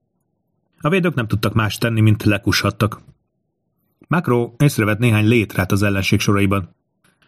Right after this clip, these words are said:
„Tehát szükség lesz néhány emberre a melvédnél, még a többieknek a kapun ütött rést kell majd védeni, miután a gerendák megadják magukat.” A kapuszárnyak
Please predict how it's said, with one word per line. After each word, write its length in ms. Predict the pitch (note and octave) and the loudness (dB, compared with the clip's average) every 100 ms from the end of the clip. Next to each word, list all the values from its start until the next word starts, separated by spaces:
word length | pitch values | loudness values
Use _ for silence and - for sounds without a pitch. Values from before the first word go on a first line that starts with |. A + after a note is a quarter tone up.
| _ - | _ -4
„Tehát 400 | G#2+ C3 E3+ E3 | 0 2 0 -2
szükség 420 | F#2 F2 C3 C3+ | -2 0 0 0
lesz 200 | C3+ B2+ | 0 0
néhány 380 | A#2 B2 B2+ B2+ | 2 2 2 0
emberre 320 | B2 B2+ A2+ | 0 0 0
a 40 | |
melvédnél, 800 | G2+ G#2+ B2 B2+ B2+ C3+ B2+ - | 0 -2 0 0 2 0 -2 -4
még 260 | - A#2 A#2 | 0 2 2
a 80 | A#2+ | -2
többieknek 580 | F3 D#3 A2 B2+ B2+ A2+ | 0 0 0 0 0 -2
a 80 | |
kapun 360 | A2 G#2+ - F#2+ | -2 -2 0 2
ütött 320 | G#2+ A2 G#2+ | 2 0 0
rést 500 | A2 G#2+ F2+ - - | 0 0 -2 -6 -6
kell 220 | - F#2+ | -4 -4
majd 180 | F#2 F2 | -2 -2
védeni, 440 | G#2 A2 G#2+ A2+ A2 - _ _ _ - | 0 -2 -2 -2 -4 -14 _ _ _ 0
miután 380 | A2+ A2+ A#2+ | 0 2 -2
a 60 | B2+ | -2
gerendák 440 | D#3 A#2 F#2 G2+ | 0 0 0 0
megadják 440 | G#2 A2 F2 E2+ F2 | 0 -2 -2 -2 0
magukat.” 480 | F#2 F2 F2 - - _ _ _ _ _ _ _ _ _ _ _ | 2 2 -2 -6 -18 _ _ _ _ _ _ _ _ _ _ _
A 120 | - | -2
kapuszárnyak 720 | G#2 C#3+ A2 C3+ B2 B2+ A#2 | 0 0 -2 -2 -2 -2 -4